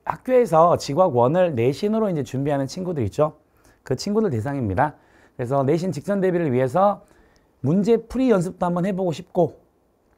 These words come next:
그리고 앞에서 얘기했던 대로 내신 시험 보기 전에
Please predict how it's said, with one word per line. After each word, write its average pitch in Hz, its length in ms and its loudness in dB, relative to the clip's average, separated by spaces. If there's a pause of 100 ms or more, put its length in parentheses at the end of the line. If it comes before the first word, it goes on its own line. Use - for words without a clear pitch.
(440)
그리고 202 520 2 (1120)
앞에서 175 300 -2
얘기했던 160 380 0
대로 220 380 2 (260)
내신 165 400 2
시험 220 240 0
보기 170 200 0
전에 160 400 0